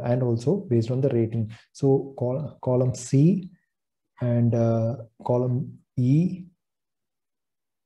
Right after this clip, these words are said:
and benefits review,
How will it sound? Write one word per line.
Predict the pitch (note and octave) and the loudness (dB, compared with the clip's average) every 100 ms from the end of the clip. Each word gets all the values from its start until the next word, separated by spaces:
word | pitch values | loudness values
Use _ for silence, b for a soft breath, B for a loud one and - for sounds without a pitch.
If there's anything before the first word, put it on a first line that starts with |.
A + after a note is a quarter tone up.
| _ _ - _ _ _ _ _ _ _ _ _ _ _ _ _ _ _ _ _ _ _ _ _ | _ _ -20 _ _ _ _ _ _ _ _ _ _ _ _ _ _ _ _ _ _ _ _ _
and | C3 B2+ E3+ F3 | -2 0 0 0
benefits | A#2+ B2+ B2 C#3 - | 2 2 2 0 0
review, | A#2 G#2+ A#2 A2 | -2 0 -2 -4